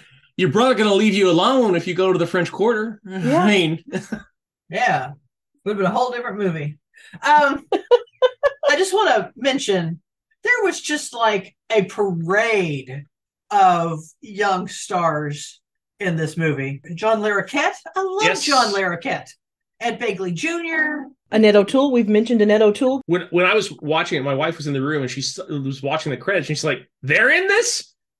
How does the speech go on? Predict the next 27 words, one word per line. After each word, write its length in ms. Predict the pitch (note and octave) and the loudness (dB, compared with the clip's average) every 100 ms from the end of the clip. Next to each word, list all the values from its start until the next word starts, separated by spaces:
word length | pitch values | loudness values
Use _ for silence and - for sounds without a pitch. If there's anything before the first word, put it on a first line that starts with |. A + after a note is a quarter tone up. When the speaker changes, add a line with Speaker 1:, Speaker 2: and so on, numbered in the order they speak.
| _ | _
Speaker 1:
They're 720 | - D3+ C#3+ E3 A#3 D4+ A4+ D#4+ | -6 -4 2 4 6 6 4 2
in 320 | D#4+ G#4 A4 | 2 0 2
this?" 600 | G4+ A4+ B4+ - - - _ _ _ _ | 2 4 2 0 -2 -8 _ _ _ _
Yeah. 200 | G2+ E2+ - _ _ _ - | -10 -10 -14 _ _ _ -10
Speaker 2:
Yeah, 200 | F3+ F#3 | -6 -4
then 180 | F#3 | -4
Frankie 340 | F3 G#3 G#3 G#3 | -4 -4 -2 -4
Faison, 520 | - G#3 G#3+ G#3+ A3 | -2 0 0 -2 -2
one 180 | F3 F3+ | -4 -4
of 140 | E3+ | -4
a 100 | D3 | -6
good 240 | D#3 F3 F3+ | -4 -4 -2
character 400 | A3 G3+ G3+ G#3+ | 0 0 0 -2
actor, 300 | G#3 G#3 G#3 | -2 -4 -6
he's 280 | G3+ G3 G#3 | -4 -2 0
also 380 | G#3+ G#3+ A3 A3+ | 0 2 4 4
in 120 | A3+ | 4
this. 160 | A3+ | 2
I 80 | A3+ | 2
wasn't 300 | F3+ F#3+ F#3+ | 2 0 -2
expecting 480 | F#3 F3+ G3+ G3 G3+ | -6 -6 -6 -6 -4
him. 380 | G3+ G#3 G#3 G#3+ - _ _ _ - | -4 -4 -4 -8 -14 _ _ _ -8
Speaker 1:
Apparently, 560 | D#3+ E3 A3+ E4+ A3+ | -6 -2 0 0 -2
he 100 | F3+ | -4
was 220 | A3 G3+ B2+ | -6 -8 -10
dubbed 440 | B2 D3 E3 C#3 | -6 -2 -2 -2
over. 540 | C#3+ G3 - G#2 - | 0 -2 -4 -12 -16